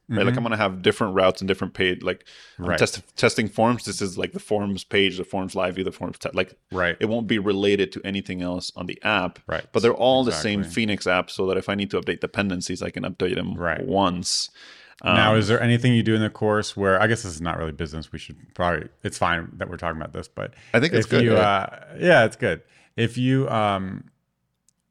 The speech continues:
Speaker 2: is there any situa-, is there a situation between your lessons where you need to install dependency? For example, as part of the lesson is like, "Oh, we're gonna bring in form helpers from Thoughtbot," or whatever?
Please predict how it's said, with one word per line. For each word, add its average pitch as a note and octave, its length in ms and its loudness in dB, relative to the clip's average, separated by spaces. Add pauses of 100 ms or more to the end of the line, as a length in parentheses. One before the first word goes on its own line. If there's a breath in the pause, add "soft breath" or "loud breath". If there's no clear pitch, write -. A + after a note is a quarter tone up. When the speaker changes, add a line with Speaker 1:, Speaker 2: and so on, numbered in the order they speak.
(120)
Speaker 2:
is G#2 140 -2
there A2+ 100 2
any A2 200 0
situa-, G#2+ 420 -2
is G2+ 160 -6
there F#2+ 80 -2
a - 20 -6
situation G#2 500 -4
between G2 360 -4
your F#2 100 -2
lessons F#2+ 500 -2
where F2+ 160 -2
you F2 120 -2
need F2 160 -6
to F2 120 -6
install F2+ 440 -4
dependency? G2+ 720 -6
For - 100 -6
example, F2+ 300 -2
as D#2+ 80 -6
part F#2+ 260 2
of D#2+ 80 -2
the F2 80 -4
lesson F2+ 380 -2
is F#2 140 -6
like, F2 160 -2
"Oh, A#2+ 120 2
we're G2 120 0
gonna F#2+ 120 -2
bring F#2+ 260 -2
in F2+ 280 -4 (240 soft breath)
form G2 380 -2
helpers F2 500 -2
from E2+ 180 -8
Thoughtbot," F2+ 480 0
or G2+ 80 -2
whatever? G#2 460 -4